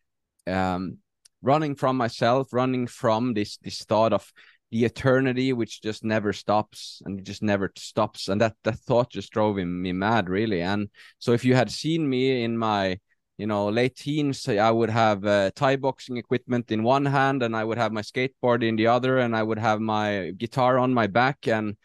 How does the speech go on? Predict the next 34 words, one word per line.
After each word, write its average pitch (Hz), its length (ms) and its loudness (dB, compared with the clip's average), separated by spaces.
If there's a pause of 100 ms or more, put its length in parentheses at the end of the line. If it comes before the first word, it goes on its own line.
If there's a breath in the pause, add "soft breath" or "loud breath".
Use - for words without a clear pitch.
(320 soft breath)
uh, - 40 -2
I 104 400 6
was 110 160 0
planning 117 360 0
to 113 100 -6
meet 113 180 -2
my 113 80 0
girlfriend 107 480 -2
at 98 100 -2
nine. 101 400 0
And 104 260 -2
most 127 480 2
days 135 360 0
was 123 180 0
like 117 200 0
that 117 220 2
for 110 140 -4
me. 113 220 0
I 104 40 4
was 110 240 0
very 135 360 0
much 123 360 -4 (380 soft breath)
wanting 123 340 0
to 120 100 0
do 123 260 0
things 127 300 -2
all 120 180 2
the 120 80 0
time, 151 460 2
and, 101 280 -2 (300)
um, 98 600 -2 (220)
having 156 460 0
such - 340 -4
a 98 260 2